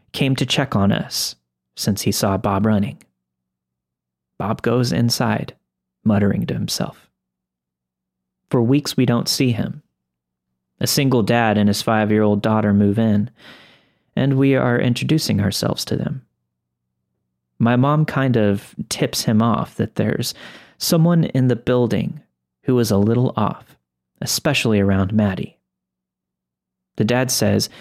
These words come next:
he's seen someone like that giving kids candy at the pool when the kids looked uncomfortable. Well, here comes Bob. As if on cue, he immediately tells the girl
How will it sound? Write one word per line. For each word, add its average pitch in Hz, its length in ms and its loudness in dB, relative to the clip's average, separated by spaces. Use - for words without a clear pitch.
he's 175 260 0
seen 190 280 2
someone 95 400 2
like 95 240 0
that 101 300 -2
giving 117 340 2
kids - 320 -4
candy 131 680 -2
at 110 160 -4
the - 100 -2
pool - 500 -2
when 104 160 2
the 104 60 2
kids 110 380 -2
looked 107 320 -2
uncomfortable. - 720 -4
Well, 107 100 -2
here 110 160 -2
comes 110 260 -2
Bob. 123 380 -2
As 127 120 0
if 151 200 -2
on 120 240 2
cue, - 400 -2
he 127 100 0
immediately 117 500 2
tells 127 360 -2
the 113 80 -2
girl 120 420 -2